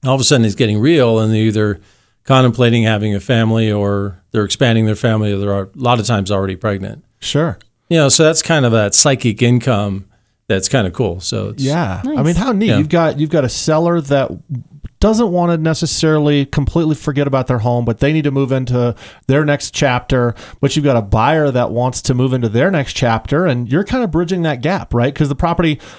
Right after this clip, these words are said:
Speaker 2: might not be in the best shape. Um, you know, properties get tired over the years. Even if we've taken care of it, it might not have been spruced up since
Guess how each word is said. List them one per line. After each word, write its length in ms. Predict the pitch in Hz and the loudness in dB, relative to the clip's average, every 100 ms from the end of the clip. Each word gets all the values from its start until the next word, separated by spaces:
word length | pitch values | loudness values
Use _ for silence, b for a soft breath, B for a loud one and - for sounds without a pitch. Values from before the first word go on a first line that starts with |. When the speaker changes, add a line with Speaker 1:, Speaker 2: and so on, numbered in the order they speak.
| B - | B -2
Speaker 2:
might 280 | 120 147 | 0 2
not 160 | 165 151 | 0 0
be 80 | 156 | 0
in 80 | 151 | 0
the 80 | 139 | 0
best 180 | 135 - | -2 -2
shape. 360 | 143 127 120 - b b | -2 0 -2 -6 b b
Um, 340 | 113 113 107 107 | 0 2 0 0
you 80 | 143 | -2
know, 120 | 110 | 0
properties 420 | - 127 147 131 | 0 0 0 0
get 140 | 143 | 0
tired 360 | - 127 127 135 | -2 0 0 2
over 160 | 131 135 | 2 0
the 80 | |
years. 300 | 123 123 143 | 0 0 0
Even 160 | 135 160 | 0 -2
if 140 | 151 143 | -2 -2
we've 100 | 127 | -2
taken 300 | 143 123 117 | -2 -2 -4
care 260 | - 196 | -2 0
of 140 | 180 143 | 0 0
it, 160 | 147 | 0
it 80 | 131 | -2
might 420 | 127 120 135 - | -2 -2 -2 -6
not 200 | 123 123 | -6 -4
have 100 | 135 | -2
been 140 | 135 139 | -2 -4
spruced 340 | - 160 151 | -2 -2 2
up 200 | 185 196 | 0 0
since 360 | - 123 104 - | -2 -2 -4 -8